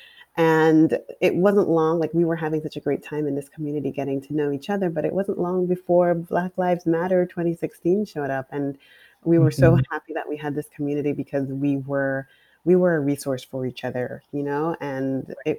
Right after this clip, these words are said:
Speaker 1: it was really, sh-, it was really wonderful. And at that point, we started to see what a valuable thing we had built. And so we kept building, we kept building on Bridge.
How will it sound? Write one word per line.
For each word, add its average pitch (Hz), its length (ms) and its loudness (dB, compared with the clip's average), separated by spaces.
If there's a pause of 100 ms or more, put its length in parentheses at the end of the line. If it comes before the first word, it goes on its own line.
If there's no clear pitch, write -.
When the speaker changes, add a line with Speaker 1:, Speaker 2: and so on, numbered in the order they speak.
Speaker 1:
it 156 160 0
was 135 240 -4
really, 139 280 0
sh-, - 240 -14
it 147 80 -4
was 139 180 -6
really 139 200 -2
wonderful. 127 520 -6
And 127 220 -6
at - 180 -6
that 151 200 -4
point, - 280 -2
we 147 100 -6
started 135 380 -4
to - 80 -20
see 143 260 -2
what 135 180 -6
a 127 60 -8
valuable 131 640 -4
thing 131 320 -4 (640)
we 139 300 0
had 135 280 -8
built. 131 380 -4 (180)
And 139 220 -2
so 151 160 -2
we 143 140 -2
kept 185 340 -8
building, 190 440 2
we 180 80 -2
kept 196 220 -12
building 190 280 -2
on 196 120 -2
Bridge. 214 520 -12